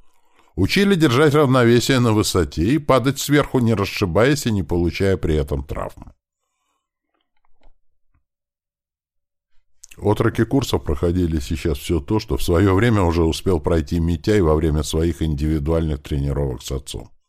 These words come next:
Теперь же он сам смотрел на всё это с Мараткой со стороны и уже в десятый раз просился у бати на этот самый курс молодого бойца,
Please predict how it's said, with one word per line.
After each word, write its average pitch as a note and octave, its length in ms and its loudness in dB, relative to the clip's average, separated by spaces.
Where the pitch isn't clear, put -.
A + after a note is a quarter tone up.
Теперь G2 260 -4
же F2+ 140 -4
он F#2 120 -2
сам - 200 -6
смотрел A#1 440 -6
на B1 120 -6
всё - 260 -8
это C#2 160 -10
с - 120 -10
Мараткой E2 420 -2
со C#2 140 -10
стороны D2 560 -4
и D2+ 100 -4
уже G2 200 2
в A2+ 80 2
десятый G#2+ 540 2
раз A2+ 180 2
просился F2+ 560 -2
у E2+ 120 0
бати F2 340 -2
на D2+ 200 0
этот D2 220 -6
самый D2+ 300 -2
курс - 280 -6
молодого C#2+ 520 -2
бойца, C#2+ 540 -6